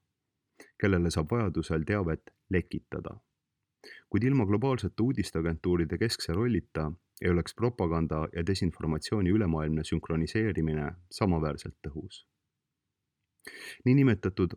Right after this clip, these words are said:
propagandakordaja efekti tõttu jõuavad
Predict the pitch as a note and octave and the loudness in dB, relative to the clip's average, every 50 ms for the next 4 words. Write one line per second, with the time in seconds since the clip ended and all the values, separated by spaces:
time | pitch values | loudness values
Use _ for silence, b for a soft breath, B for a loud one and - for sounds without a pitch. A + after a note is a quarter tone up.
0 | - _ - A#2+ C#3 D#3 - _ F2+ F2 D#2+ E2+ E2 D#2+ E2 E2 - A2+ A#2+ A2+ | -12 _ 0 2 2 2 2 _ 0 0 2 2 0 0 0 0 0 2 2 2
1 | F#2 D2+ - D#2 D#2 D#2 D#2+ D#2+ - - A2+ A#2 - - - D2+ - D#2 D2 - | 2 0 0 -2 -2 -2 -2 -4 -2 -2 -2 -2 -2 -4 -6 -4 -4 -6 -8 -10
2 | _ _ - - C2+ - _ _ _ _ _ _ _ _ _ _ _ _ _ - | _ _ -14 -14 -14 -14 _ _ _ _ _ _ _ _ _ _ _ _ _ 0
3 | G2 G2+ G2 F#2 F2 E2+ E2+ D#2+ - | 2 4 4 4 2 2 0 0 -4